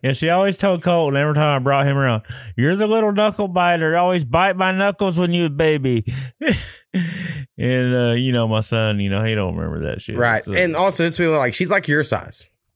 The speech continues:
Speaker 1: Oh, yeah. I mean, she, she was an intimidating woman, but she was so sweet, and, uh, she's awesome. So.
Speaker 2: They got a, uh, I lived in Medill, you know, for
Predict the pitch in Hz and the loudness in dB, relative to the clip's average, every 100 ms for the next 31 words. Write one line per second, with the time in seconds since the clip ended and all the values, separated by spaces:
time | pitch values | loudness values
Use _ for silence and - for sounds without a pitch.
0 | _ - 131 190 180 139 147 110 120 127 | _ -6 0 2 2 2 2 2 2 0
1 | 113 151 165 160 127 _ _ - 170 202 | 0 0 2 2 -2 _ _ -2 0 2
2 | 208 185 147 156 156 156 156 156 151 139 | 2 2 2 2 2 2 2 2 0 2
3 | 139 147 151 131 127 - 147 143 123 135 | 2 2 2 2 0 0 0 0 0 2
4 | 139 131 123 123 131 131 - - _ _ | 2 0 0 2 2 -2 -8 -20 _ _
5 | _ - 110 113 110 107 104 107 107 104 | _ -2 2 2 2 2 2 2 2 0
6 | - 117 110 98 101 95 101 - _ - | 0 0 2 2 0 -2 -4 -8 _ -18
7 | - - 110 143 156 165 160 139 - 123 | -10 -4 0 0 2 0 0 -2 -2 0
8 | 117 120 143 147 147 131 123 123 120 110 | 0 0 0 0 0 0 0 2 2 2
9 | 110 110 107 101 98 | 0 0 0 0 -2